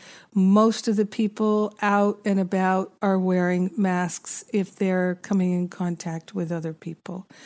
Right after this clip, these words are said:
Um, and, uh,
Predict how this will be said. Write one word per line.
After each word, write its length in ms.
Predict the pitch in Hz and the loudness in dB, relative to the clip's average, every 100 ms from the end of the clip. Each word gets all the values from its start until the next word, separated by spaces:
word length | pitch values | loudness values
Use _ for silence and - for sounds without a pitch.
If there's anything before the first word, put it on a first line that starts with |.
| - - - - - | -20 -20 -20 -16 -2
Um, 600 | 196 185 175 175 185 208 _ _ _ _ - | 0 0 0 -4 -6 -8 _ _ _ _ -6
and, 720 | 214 196 190 185 180 175 170 - _ _ _ _ - | 0 2 4 2 2 0 -2 -8 _ _ _ _ -6
uh, 380 | 180 175 185 | -4 -4 -6